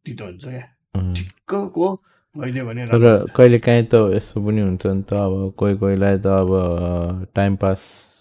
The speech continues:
Speaker 2: कसरी गर्ने भनेर यसरी पनि, अ, TikTok भिडियो बनाओ, त्यसो गरेर
Speaker 1: यस,
Speaker 2: गर्नु सक्छ,
Speaker 1: डिपेन्ड
Speaker 2: लाइक
Speaker 1: कसरी आफूले, अ, गर्ने भन्ने कुरा हुन्छ। हर-, हरेक कुरालाई चाहिँ कस्तो भयो भने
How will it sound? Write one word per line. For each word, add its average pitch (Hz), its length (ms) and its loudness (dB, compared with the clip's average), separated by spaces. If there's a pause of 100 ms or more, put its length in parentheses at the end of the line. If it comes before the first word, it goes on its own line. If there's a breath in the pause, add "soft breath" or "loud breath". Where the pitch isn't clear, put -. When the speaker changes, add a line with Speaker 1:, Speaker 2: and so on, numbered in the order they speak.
(120)
Speaker 2:
कसरी 104 280 2
गर्ने 92 360 0
भनेर 87 400 -2 (960 soft breath)
यसरी 101 340 2
पनि, 98 320 -4
अ, 87 460 -4 (220)
TikTok 98 320 0 (300)
भिडियो 92 360 2
बनाओ, 92 520 0
त्यसो 92 760 -10
गरेर 92 260 2
Speaker 1:
यस, 98 140 0
Speaker 2:
गर्नु 95 240 0
सक्छ, 95 220 -6
Speaker 1:
डिपेन्ड 90 220 -4
Speaker 2:
लाइक 98 260 0
Speaker 1:
कसरी 135 260 -8
आफूले, 120 440 -6
अ, 107 200 -6 (260)
गर्ने 117 240 -8
भन्ने 104 220 -12
कुरा 98 180 -12
हुन्छ। 101 180 -14
हर-, 107 500 -10
हरेक 143 160 -6
कुरालाई 139 420 -4
चाहिँ 131 140 -10
कस्तो 127 260 -12
भयो 110 600 -14
भने 131 180 -12